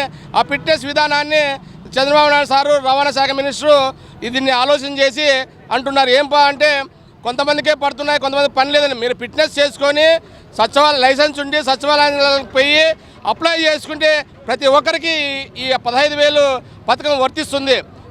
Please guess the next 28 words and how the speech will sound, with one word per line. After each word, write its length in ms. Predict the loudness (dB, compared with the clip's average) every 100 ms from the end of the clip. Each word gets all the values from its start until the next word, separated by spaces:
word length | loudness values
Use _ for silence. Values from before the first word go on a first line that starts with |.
| -10
ఫిట్‌నెస్ 380 | -4 -2 -2
లేకోకుండా 720 | 0 0 0 0 0 0 0 -4 -10 -20 -6
ఘోరంగా 360 | -2 0 0
ఎక్కడ 280 | 0 0 -4
చిక్కితే 200 | -6 -2
అక్కడ 180 | -2 2
యాక్సిడెంట్లు 580 | 0 0 -2 -2 -2 0
అయ్యి 420 | 0 2 2 2 -6 -8
రేపొద్దున 380 | -4 0 2 2 4
గవర్నమెంట్గా 400 | 4 2 0 0 0
చెడ్డ 120 | 0 2
పేరు 120 | 2
వస్తుంది. 240 | 0 -6
ప్రజలు 300 | -2 0 2
రాజ్యాంగం, 400 | 2 2 0 -2
అంబే-, 240 | -2 -6 -4
డాక్టర్ 580 | -4 -4 -10 -12 -14
బాబా 440 | -2 2 4 2 2
రా-, 320 | 0 -2 -2 -4
డాక్టర్ 280 | -6 -6
బాబా 320 | -2 0 2 2
సాహెబ్ 380 | 2 2 0 -4
అంబేద్కర్ 400 | -6 -4 -4 -2
రాసిన 220 | 0 -2 -2
రాజ్యాంగం 460 | -2 -2 -4 -6 -10 -20 -18 -4
అందరికీ 400 | -4 0 0 2
ఒకటే 260 | 0 0
ప్రకంగా 500 | -2 -4 -4 -2 -2